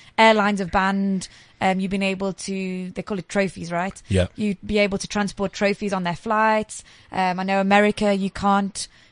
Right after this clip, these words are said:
Speaker 1: under no circumstances, you can't display ivory, whether you've been given it as a gift, bought it or whatever. Um, and I know that they're sending the military over now. So,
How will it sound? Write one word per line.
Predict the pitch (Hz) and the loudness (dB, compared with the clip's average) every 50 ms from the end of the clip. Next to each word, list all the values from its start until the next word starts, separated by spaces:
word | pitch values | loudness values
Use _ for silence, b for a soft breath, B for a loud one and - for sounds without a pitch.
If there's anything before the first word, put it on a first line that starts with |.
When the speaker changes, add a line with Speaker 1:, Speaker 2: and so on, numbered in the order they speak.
| b b | b b
Speaker 1:
under | - 208 196 | -2 0 2
no | 202 202 202 | 2 2 2
circumstances, | 196 - 208 202 - 202 190 - 214 202 190 - 196 180 | 2 2 0 0 0 -2 -6 -4 -4 -6 -4 -6 -6 -8
you | 190 | -8
can't | - - 190 196 196 190 180 - - - | -8 -4 -2 -2 -2 -2 -6 -10 -14 -12
display | - 185 - - - 196 190 185 - | -10 -10 -10 -6 -2 0 0 0 0
ivory, | 185 180 202 202 196 190 208 214 214 247 254 254 | 0 0 0 0 0 -2 -4 -4 -4 -4 -6 -8
whether | 220 180 180 185 185 190 | -6 -2 -2 -2 -2 -2
you've | 180 175 175 175 175 175 170 165 - - | -6 -6 -8 -8 -8 -10 -10 -12 -10 -8
been | - 180 175 170 | -6 -4 -4 -4
given | 160 - 185 175 180 | -4 -4 -4 -4 -4
it | 180 165 | -4 -4
as | 165 | -6
a | 165 165 | -6 -6
gift, | - 190 196 202 - - _ - | -4 -2 -2 -2 -4 -8 _ -8
bought | 185 185 185 - | -4 -4 -4 -4
it | 202 185 | -4 -4
or | 185 175 | -2 -2
whatever. | 170 175 175 175 175 202 208 240 294 B B B B B B B B | -2 0 0 -2 -2 -2 -2 -4 -4 B B B B B B B B
Um, | - 190 190 185 185 185 185 185 185 185 185 196 _ _ - _ _ _ _ _ _ _ _ _ - | -2 0 2 2 2 2 0 -4 -6 -6 -8 -10 _ _ -20 _ _ _ _ _ _ _ _ _ -4
and | - 214 220 220 214 | -2 0 0 0 0
I | - 247 | 0 0
know | 247 254 262 | 0 0 -2
that | 226 247 214 | -2 -4 -2
they're | 247 240 240 | -2 -2 -2
sending | - - 247 240 240 226 240 233 226 226 226 220 202 | -2 -2 -4 -4 -2 -2 -2 -2 -2 -2 -4 -4 -2
the | 190 208 | 0 0
military | 208 208 214 226 247 - - 214 196 185 | 2 2 2 2 2 -2 -2 -4 -2 -2
over | 180 190 190 185 190 | -2 -2 -2 -4 -4
now. | 185 180 175 175 185 | -4 -4 -4 -4 -6
So, | 175 - 190 180 180 185 185 185 180 185 | -6 -4 -2 0 0 0 0 0 0 -2